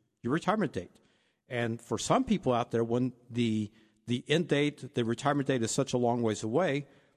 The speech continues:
it's like with deadlines. If you don't really have a defined deadline, it gets more difficult to plan for these different things. Now, typically, at this point in time during the imagination phase,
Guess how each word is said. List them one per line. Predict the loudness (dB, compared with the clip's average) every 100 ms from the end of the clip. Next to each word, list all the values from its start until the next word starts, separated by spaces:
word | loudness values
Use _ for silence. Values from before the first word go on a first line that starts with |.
| _ -8
it's | 0
like | 0 2
with | -2 0
deadlines. | 0 2 2 -2 -4
If | -6
you | 0
don't | 0 0
really | 0 0
have | 0 0 0 2
a | 0
defined | -2 -2 0 0
deadline, | 0 0 2 0 0 -4 -10 _ _ _ -2
it | 0
gets | 0 -2
more | -2 0
difficult | 2 -2 0 -2 -2
to |
plan | -2 0 0
for | -2
these | -4 -4
different | -6 -8 -8
things. | -8 -8 -12 -20 _ _ _ _ _ _ -2
Now, | 0 2 0 -2 -12 _
typically, | 0 2 2 2 2 2 0 -4
at | -4
this | 0 -2
point | 0 -2 -2
in |
time | -2 0 2
during | 2 2 2
the | 0 0
imagination | 0 0 -2 -4 -6 -6 -8
phase, | -4 -2 -4